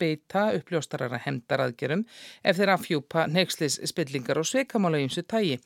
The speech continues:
Einn þekktasti uppljóstrari heims, Julian Assange, situr í gæsluvarðhaldi í Bretlandi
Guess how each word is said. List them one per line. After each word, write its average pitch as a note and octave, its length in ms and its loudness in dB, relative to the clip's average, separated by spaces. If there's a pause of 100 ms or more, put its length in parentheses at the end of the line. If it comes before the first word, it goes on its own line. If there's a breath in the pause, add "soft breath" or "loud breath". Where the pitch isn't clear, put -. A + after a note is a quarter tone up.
(380 loud breath)
Einn F#3+ 160 0
þekktasti A#3+ 680 0
uppljóstrari C#3 760 -2
heims, D#3+ 320 0 (160)
Julian C#3+ 460 -2
Assange, D3 500 -2
situr F3 460 -2
í - 80 -12
gæsluvarðhaldi C3 640 -2
í - 20 -6
Bretlandi C3 480 -2